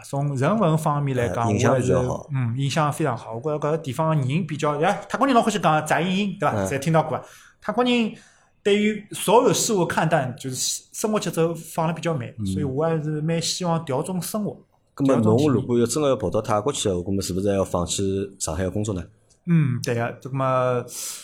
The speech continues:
Speaker 1: 哎，我刚刚讲了嘛，走了两年下坡路嘛，
Speaker 2: 啊，因为侬有条视频是裸辞嘛，
Speaker 1: 是吧？
Speaker 2: 对伐？
Speaker 1: 对，
Speaker 2: 侬是裸辞跑到就是讲
Speaker 1: 对，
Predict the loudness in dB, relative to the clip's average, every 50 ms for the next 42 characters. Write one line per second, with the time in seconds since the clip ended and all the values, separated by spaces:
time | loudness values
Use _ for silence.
0 | -20 -20 _ _ _ _ _ -2 0 2 2 2 0 0 -2 -2 -2 0 2 4
1 | 4 4 4 4 2 2 4 4 6 4 4 4 4 4 4 6 4 4 2 2
2 | 4 4 6 6 6 4 4 4 6 6 6 6 6 6 6 6 6 6 6 6
3 | 6 4 4 2 0 0 2 2 2 4 4 4 4 2 0 0 0 -2 -2 -2
4 | 0 0 -2 -2 -2 -6 -6 -4 -2 0 0 2 4 4 4 4 4 4 2 2
5 | 2 0 0 2 2 2 2 2 2 2 2 0 -2 -2 -2 -2 -2 -2